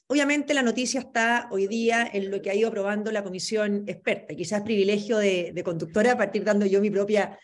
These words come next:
mi propia opinión, pero la verdad que a mí me llama la atención mucho de lo que se ha conocido del texto aprobado por los expertos, porque es como si no hubiera habido una elección el, el siete de mayo.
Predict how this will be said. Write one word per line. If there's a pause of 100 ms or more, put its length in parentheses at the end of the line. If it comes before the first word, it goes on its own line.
(140)
mi
propia
opinión, (400)
pero
la
verdad
que
a
mí
me
llama
la
atención
mucho
de
lo
que
se
ha
conocido
del
texto
aprobado
por
los
expertos, (260)
porque
es
como
si
no
hubiera
habido
una
elección
el,
el
siete
de
mayo.